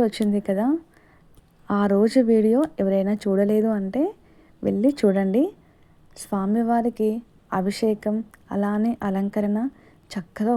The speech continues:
ఉందన్నమాట. ఎవరైనా చూడలేదు అంటే చెక్అవుట్ చేయండి. అలా మన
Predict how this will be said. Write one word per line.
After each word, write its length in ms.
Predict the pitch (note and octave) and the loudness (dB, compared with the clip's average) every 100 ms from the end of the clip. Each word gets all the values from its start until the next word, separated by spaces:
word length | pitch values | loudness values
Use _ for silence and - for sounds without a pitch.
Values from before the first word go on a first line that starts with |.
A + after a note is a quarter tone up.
| A3+ | 0
ఉందన్నమాట. 520 | G3+ G3 F#3+ F#3 F#3 C4 F4 - _ _ _ _ - - F#3+ | -2 -2 -4 -6 -4 -4 -4 -10 _ _ _ _ -20 -10 -4
ఎవరైనా 320 | F#3 F#3 A#3 A#3+ | -2 0 -2 -2
చూడలేదు 420 | A3 A3 A3+ A3 A3 | -2 0 0 0 -2
అంటే 220 | G#3 G#3 D#4+ - | -2 -2 -2 -2
చెక్అవుట్ 340 | G3 G3+ G3+ - | 0 0 0 0
చేయండి. 360 | G3 F#3+ A3+ F4 - - - - - - - - | -2 -2 -2 -4 -8 -20 -20 -20 -20 -20 -20 -10
అలా 160 | - G3+ _ _ - A3 | -6 -6 _ _ -4 8
మన 180 | G#3 | 10